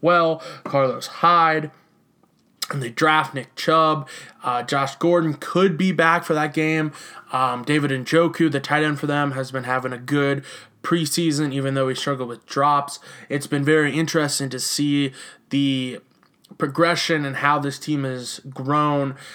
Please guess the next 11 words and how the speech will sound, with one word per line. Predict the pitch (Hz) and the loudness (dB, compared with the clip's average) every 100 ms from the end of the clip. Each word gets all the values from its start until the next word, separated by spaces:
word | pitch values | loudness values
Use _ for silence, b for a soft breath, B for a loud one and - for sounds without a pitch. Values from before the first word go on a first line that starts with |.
| B B | B B
and | 139 131 131 127 | -2 0 -2 -2
just | 156 175 - | 0 0 0
the | 156 | 0
inner | 180 180 | 2 4
workings | 156 170 - 151 | 2 0 0 -2
of | 143 | -2
this | 135 - | -4 -4
team | 147 139 131 - | -2 -2 -4 -4
on | 143 139 131 | -2 0 -2
Hard | 143 143 143 | -2 0 2
Knocks. | 139 135 135 | 2 0 -2